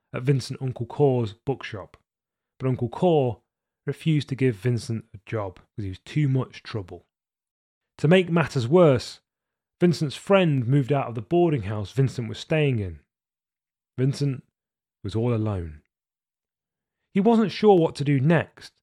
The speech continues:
but he happened upon the idea of teaching in England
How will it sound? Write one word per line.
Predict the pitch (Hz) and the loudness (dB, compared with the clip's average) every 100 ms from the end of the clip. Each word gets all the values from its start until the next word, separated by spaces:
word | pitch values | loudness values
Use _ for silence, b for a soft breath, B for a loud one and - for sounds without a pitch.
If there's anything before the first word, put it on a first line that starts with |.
| _ _ _ _ _ _ _ _ _ | _ _ _ _ _ _ _ _ _
but | 135 | -4
he | 131 | -2
happened | - 190 226 214 | -4 0 2 2
upon | - 196 | 0 0
the | 185 175 | 2 0
idea | 165 143 120 90 92 _ _ - | 0 -2 -4 -6 -14 _ _ -18
of | - | -16
teaching | - 165 165 127 104 - | -6 -6 -4 -8 -8 -10
in | 120 - | -14 -4
England | 151 156 113 87 | 0 0 -2 -8